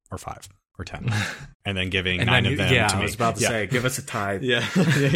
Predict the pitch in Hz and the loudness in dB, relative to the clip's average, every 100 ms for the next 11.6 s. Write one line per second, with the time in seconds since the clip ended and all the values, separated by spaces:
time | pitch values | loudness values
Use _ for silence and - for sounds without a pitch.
0 | 151 - - 151 - 226 196 - 180 139 | 2 0 -4 -2 4 6 6 4 2 4
1 | 170 147 - 160 - 180 - 254 240 - | 2 2 2 0 0 -2 -2 -2 -2 0
2 | 139 131 117 92 - 98 80 78 127 165 | 0 0 -2 -4 -4 -2 -2 0 -2 0
3 | 117 170 - 180 147 - 90 90 - 87 | 2 0 2 0 0 -4 -6 -4 -4 -4
4 | 82 - 113 135 123 90 95 110 87 90 | -6 -2 4 6 4 2 0 -2 -2 0
5 | 135 175 120 95 117 95 82 _ - 104 | 4 4 2 2 0 0 -2 _ -4 2
6 | 120 110 110 160 139 139 113 92 117 123 | 4 2 2 2 4 2 2 -4 -2 -4
7 | 92 113 123 92 95 104 - - 92 151 | 0 0 0 -2 0 0 2 2 2 0
8 | 104 117 117 123 117 113 117 113 - 101 | 2 4 4 4 2 2 0 -2 -4 -4
9 | - - - 101 - 92 - - 120 - | -4 -8 -4 -4 -4 -6 -4 0 0 0
10 | - 87 80 80 82 120 104 117 - 95 | -4 -10 -8 -10 -6 -4 -2 -4 -2 -4
11 | 90 95 - 98 92 - | -4 -8 -8 -6 -6 -8